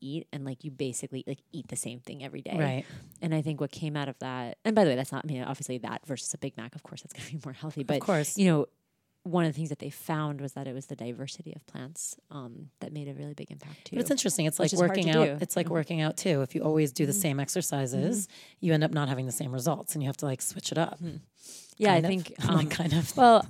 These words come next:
Speaker 1: I, t-, again, like, I think people, I think that's the people's experience of it. Um, I don't scientifically, I don't, I, I don't know, but, um, I s-, absolutely just ev-, even behaviorally, like, I think that's how people process things.
Speaker 2: And what are things that we do that hurt our microbiome? That, like, w-, are easy things we can tell people, "Just watch this, pay
Speaker 1: Alcohol.
Speaker 2: atten-," okay, alcohol.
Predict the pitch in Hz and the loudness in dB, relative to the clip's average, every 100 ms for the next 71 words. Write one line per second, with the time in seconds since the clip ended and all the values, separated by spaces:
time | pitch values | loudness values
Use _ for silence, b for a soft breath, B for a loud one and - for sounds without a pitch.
0 | 202 185 190 - 175 170 156 139 143 - | 4 2 2 -4 -2 0 2 0 -4 -10
1 | _ 165 160 175 - 170 160 170 160 147 | _ 0 2 0 2 2 2 0 0 0
2 | 139 131 135 127 156 135 127 123 - 117 | -2 -2 -4 -6 -4 -4 -6 -8 -8 -8
3 | - 160 120 165 202 - - 147 139 131 | -8 -8 -6 -6 -6 -10 -8 -4 -4 -6
4 | 127 - - 139 131 - 127 127 117 123 | -8 -6 -4 -2 -4 -6 -10 -10 -12 -12
5 | - - - - - 135 135 - - 131 | -12 -12 -12 -14 -12 -10 -12 -14 -8 -8
6 | 123 135 135 113 117 123 170 151 127 - | -8 -8 -8 -8 -6 -2 -2 -2 -4 -4
7 | 127 117 - 139 - - - - - - | -12 -10 -10 -12 -12 -12 -12 -14 -14 -4
8 | 139 - 151 - 131 123 - 120 - 143 | -4 -2 -6 -6 -6 -8 -10 -14 -12 -12
9 | 139 113 110 127 120 - 64 64 - - | -10 -12 -10 -8 -8 -10 -10 -12 -12 -14
10 | - 127 - - - - 156 - - - | -14 -14 -14 -12 -12 -10 -12 -12 -12 -14
11 | 143 180 - - - 214 185 247 254 214 | -18 -18 -20 -8 -2 2 4 4 4 2
12 | 196 170 151 160 139 143 131 - 170 156 | 2 4 4 2 2 2 2 0 0 0
13 | 123 120 117 - - - - - - 151 | 0 -4 -4 -4 -4 -6 -6 -8 -4 -2
14 | 170 139 151 - 151 151 143 139 147 131 | 0 0 -2 -2 0 0 0 0 0 0
15 | 131 - 147 143 135 170 - 165 156 - | -2 -2 -2 -2 -2 -4 2 4 6 2
16 | 147 156 135 165 147 160 - 160 - - | -2 4 6 6 2 -4 -4 -4 -2 -4
17 | 135 156 | -2 0